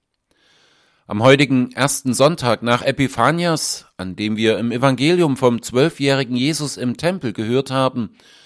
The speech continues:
wollen wir uns einmal mit dem dritten Gebot befassen. Warum bietet sich das an? Weil wir so gut erkennen können, welche ganz persönlichen Schlüsse wir aus dem Evangelium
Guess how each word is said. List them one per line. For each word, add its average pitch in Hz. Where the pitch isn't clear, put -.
wollen 180
wir 196
uns 185
einmal 135
mit 123
dem 123
dritten 110
Gebot 127
befassen. -
Warum 165
bietet 165
sich 139
das 131
an? 147
Weil 127
wir 131
so 180
gut 202
erkennen 165
können, 165
welche 143
ganz 151
persönlichen 143
Schlüsse 165
wir 113
aus 120
dem 127
Evangelium 131